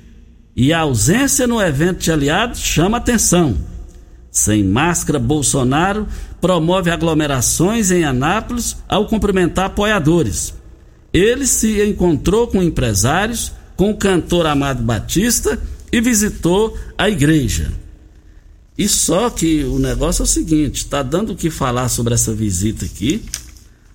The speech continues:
dele, dando o que falar, os jornais estão publicando,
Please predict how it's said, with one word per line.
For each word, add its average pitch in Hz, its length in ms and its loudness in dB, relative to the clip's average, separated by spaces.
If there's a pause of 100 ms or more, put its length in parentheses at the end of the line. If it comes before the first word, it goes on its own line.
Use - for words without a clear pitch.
(140)
dele, 147 460 0 (600)
dando 131 260 0
o - 20 -6
que 143 140 -2
falar, 120 600 -2 (380)
os 107 120 0
jornais 131 840 0
estão 127 340 -2
publicando, 127 760 0